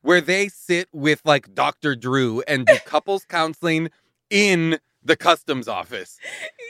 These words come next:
Speaker 1: It's
Speaker 2: Yes.
Speaker 1: customs counseling. It's called customs counseling. And it's for couples. Couples, cu-, cus-, couples customs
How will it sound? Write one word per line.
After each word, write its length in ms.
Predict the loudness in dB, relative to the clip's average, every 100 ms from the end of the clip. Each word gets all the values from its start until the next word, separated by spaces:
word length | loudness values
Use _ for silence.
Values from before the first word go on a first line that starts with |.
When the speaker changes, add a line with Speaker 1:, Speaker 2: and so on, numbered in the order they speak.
| 0
Speaker 1:
It's 140 | 0
Speaker 2:
Yes. 100 | 0 2
Speaker 1:
customs 440 | 2 2 -4 -4
counseling. 600 | -6 -4 -4 -6 -16 -16
It's 120 | -14
called 240 | 0 0 0
customs 460 | -4 -4 -4 -10 -8
counseling. 540 | -6 -8 -8 -16 -16 _ _ _ 0
And 220 | 2 2
it's 320 | 0 -2 -16 _
for 300 | 0 2 0
couples. 600 | 0 0 2 0 -2 -8 _ _ _ _
Couples, 360 | 0 2 -4 -4
cu-, 100 | -4 -4 _
cus-, 260 | 0 0 _
couples 360 | -6 -4 -4 -6
customs 760 | -2 -2 -2 -8 -6 -10 -14